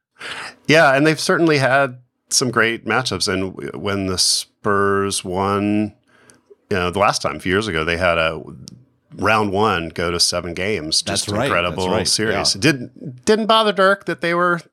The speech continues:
Speaker 1: eighth seed. You know, it's <laughs> like, just, you still can have a great series. A, a little bit like the Clippers Spurs, um, first round a couple years ago. So.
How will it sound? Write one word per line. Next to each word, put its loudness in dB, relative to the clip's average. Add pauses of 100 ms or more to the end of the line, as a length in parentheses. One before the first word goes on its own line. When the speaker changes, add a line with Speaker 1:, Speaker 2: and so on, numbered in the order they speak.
(100)
Speaker 1:
eighth -2
seed. 0
You 2
know, 2
it's 0
<laughs> -4
like, -4
just, -4
you -2
still 4
can -4
have 0
a -6
great -4
series. -2
A, -6
a 0
little 2
bit 0
like 2
the -6
Clippers -4
Spurs, -2 (480)
um, -2
first -4
round -4
a -20
couple -8
years -2
ago. -10 (460)
So. 0